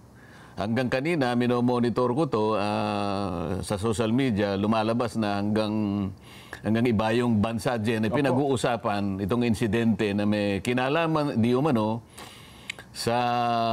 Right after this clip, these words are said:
Speaker 1: video na inilabas nila.
Speaker 2: Oho.
Speaker 1: Kasabay nung, ah, sona ng ating,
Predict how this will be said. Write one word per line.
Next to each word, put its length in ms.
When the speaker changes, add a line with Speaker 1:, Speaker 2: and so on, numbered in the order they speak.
Speaker 1:
video 460
na 100
inilabas 540
nila. 280
Speaker 2:
Oho. 280
Speaker 1:
Kasabay 540
nung, 280
ah, 220
sona 360
ng 180
ating, 260